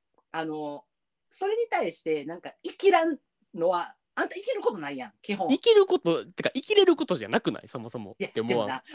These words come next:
Speaker 1: いや、もうおんねん、生きるやつ。マジで。
Speaker 2: え、その、
Speaker 1: ほんで
Speaker 2: 何？その持って生まれたもんみたいなのを、
Speaker 1: うん。
Speaker 2: あの、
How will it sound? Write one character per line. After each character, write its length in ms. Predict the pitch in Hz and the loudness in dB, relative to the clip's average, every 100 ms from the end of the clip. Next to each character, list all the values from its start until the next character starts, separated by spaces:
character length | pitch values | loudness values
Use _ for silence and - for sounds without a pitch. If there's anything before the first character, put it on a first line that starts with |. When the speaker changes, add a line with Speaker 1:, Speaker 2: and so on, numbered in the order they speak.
| 247 | -10
Speaker 1:
い 60 | |
や、 80 | 143 | -8
も 120 | 120 | -8
う 40 | - | 2
お 160 | 247 311 | 6 8
ん 180 | 302 226 | 8 6
ね 80 | |
ん、 80 | 160 - | 4 -6
生 80 | 208 | -6
き 120 | 226 | -2
る 120 | 214 | 0
や 100 | 202 | -2
つ。 260 | 202 151 - _ _ _ _ | -6 -16 -20 _ _ _ _
マ 160 | 214 262 | 0 0
ジ 100 | 185 | -2
で。 180 | 127 - 220 _ _ | -10 -12 -20 _ _
Speaker 2:
え、 160 | 113 127 | -12 -4
そ 160 | - | 2
の、 100 | 139 | 4
Speaker 1:
ほ 20 | 123 | 4
ん 20 | |
で 60 | 120 | 2
Speaker 2:
何？ 300 | 120 120 117 | 0 -2 -2
そ 80 | 135 | -4
の 80 | 113 | 2
持 140 | 143 | 2
っ 60 | 143 | 4
て 80 | 156 | 6
生 40 | |
ま 120 | 214 | 6
れ 60 | 196 | 6
た 120 | 143 | 2
も 120 | 135 | -4
ん 60 | 123 | -8
み 80 | 131 | -4
た 100 | 139 | -4
い 40 | |
な 100 | 123 | -4
の 80 | 120 | 0
を、 340 | 180 143 101 - | 0 0 -2 -6
Speaker 1:
う 80 | 113 | -4
ん。 0 | |
Speaker 2:
あ 40 | |
の、 220 | 107 98 | -4 -6